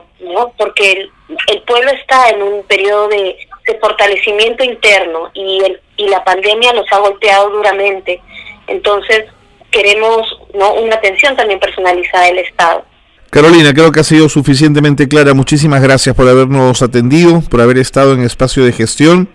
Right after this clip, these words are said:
Speaker 2: Creo que vamos a, a mirar con más detalle, con más cuidado a nuestros,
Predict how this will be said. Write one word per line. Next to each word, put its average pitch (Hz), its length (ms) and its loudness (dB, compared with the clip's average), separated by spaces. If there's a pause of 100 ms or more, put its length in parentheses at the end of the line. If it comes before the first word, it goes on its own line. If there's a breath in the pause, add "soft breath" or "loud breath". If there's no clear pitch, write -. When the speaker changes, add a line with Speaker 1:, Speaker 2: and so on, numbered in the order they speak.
Speaker 2:
Creo 131 240 2
que 123 60 4
vamos 127 440 2
a, 110 300 0
a 98 640 -6
mirar 117 340 2
con 107 160 -2
más 120 640 0
detalle, 110 480 0
con 104 160 -2
más 117 160 -2
cuidado 113 400 2
a 104 60 2
nuestros, 101 520 -4